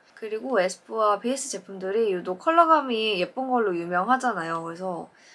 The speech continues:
그래서 이 비벨벳도 컬러가 예뻐서 손이 더 잘 가는 그런 부분이 있었어요.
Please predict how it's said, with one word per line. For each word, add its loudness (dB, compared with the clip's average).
그래서 -14
이 -8
비벨벳도 -6
컬러가 -2
예뻐서 -8
손이 -6
더 -6
잘 0
가는 0
그런 -4
부분이 -8
있었어요. -10